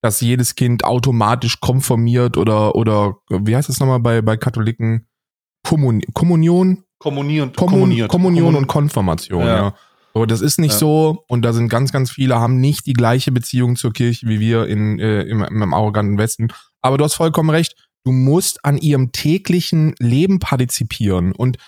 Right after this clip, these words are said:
Speaker 1: ganz viele haben sich ja immer die Frage gestellt, bei den letzten Bundestagswahlen, warum gibt's denn in Ostdeutschland so einen extremen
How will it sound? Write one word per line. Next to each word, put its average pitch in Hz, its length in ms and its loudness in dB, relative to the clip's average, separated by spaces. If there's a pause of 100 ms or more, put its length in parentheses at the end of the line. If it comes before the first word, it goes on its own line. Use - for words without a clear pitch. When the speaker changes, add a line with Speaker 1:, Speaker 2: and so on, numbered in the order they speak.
(300)
Speaker 1:
ganz 180 320 0
viele 190 440 0
haben 160 140 2
sich 156 200 0
ja 135 160 0
immer 180 240 0
die 160 100 0
Frage 156 320 -2
gestellt, 156 460 0 (300)
bei 135 100 2
den 139 100 2
letzten 143 320 0
Bundestagswahlen, 123 800 0 (320)
warum 139 280 2
gibt's 170 260 -2
denn 185 120 0
in 170 120 2
Ostdeutschland 165 720 -2
so 135 240 0
einen 147 400 0
extremen 180 1040 0